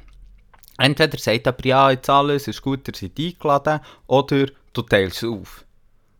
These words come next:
Aber kaum bist du dann in einem Dating, bist du halt dann so, "Oh mein Gott, wir müssen da etwas mega Specials draus machen und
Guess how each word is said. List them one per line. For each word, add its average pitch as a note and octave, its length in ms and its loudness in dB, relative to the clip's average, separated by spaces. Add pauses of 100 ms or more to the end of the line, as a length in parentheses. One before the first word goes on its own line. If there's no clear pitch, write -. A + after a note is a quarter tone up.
(360)
Aber B2+ 180 4
kaum G#3 240 4
bist C#3 180 2
du C3+ 40 2
dann D3 160 4
in A2+ 140 0
einem G2+ 120 -6
Dating, C3 760 -2 (680)
bist B2 160 -4
du B2 40 4
halt A#2 140 0
dann B2+ 120 0
so, - 180 -2
"Oh B2+ 120 0
mein E3 280 -2
Gott, D#3+ 600 2
wir A#2+ 100 -2
müssen B2+ 360 -2
da C3+ 120 4
etwas C#3 240 -6
mega B2+ 260 -2
Specials C3+ 760 -6
draus C#3 300 -12
machen A#2+ 800 -4 (100)
und G2 420 -10